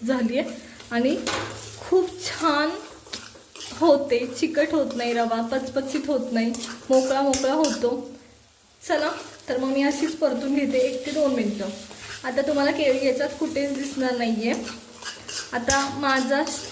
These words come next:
रवा त्या स्टेजला भाजायला आलाय की जिथे तुम्हाला केळी कुठेच दिसत नाहीये. केळी जेव्हा व्यवस्थित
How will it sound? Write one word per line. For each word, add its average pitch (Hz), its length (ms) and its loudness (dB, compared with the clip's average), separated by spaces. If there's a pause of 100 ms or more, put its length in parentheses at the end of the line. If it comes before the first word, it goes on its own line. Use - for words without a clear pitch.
(100)
रवा 254 480 2
त्या 294 180 2
स्टेजला 262 540 0
भाजायला 269 520 4
आलाय 233 300 2 (540)
की 320 60 4
जिथे 330 240 2
तुम्हाला 302 320 4
केळी 294 300 4
कुठेच 262 380 0
दिसत 233 360 0
नाहीये. 208 600 -2 (1800)
केळी 302 280 4
जेव्हा 320 280 4
व्यवस्थित 277 640 2